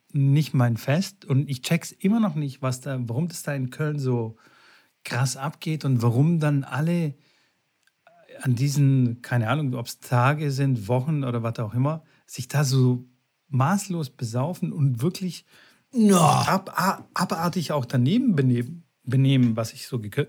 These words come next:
Speaker 1: gehört hab. Also auch so,
Speaker 2: Ja.
Speaker 1: dass, dass man so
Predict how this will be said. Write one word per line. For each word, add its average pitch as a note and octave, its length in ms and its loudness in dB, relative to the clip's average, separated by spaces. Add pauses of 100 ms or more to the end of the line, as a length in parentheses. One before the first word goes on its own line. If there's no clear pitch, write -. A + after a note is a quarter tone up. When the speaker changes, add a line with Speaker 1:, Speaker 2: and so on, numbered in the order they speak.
(140)
Speaker 1:
gehört C3+ 340 0
hab. - 240 -4 (400)
Also A2+ 240 0
auch B2 160 2
so, A#2+ 380 0 (100)
Speaker 2:
Ja. C#3 300 6 (420)
Speaker 1:
dass, D3+ 340 0
dass C3 240 0
man C#3 140 4
so C3 480 0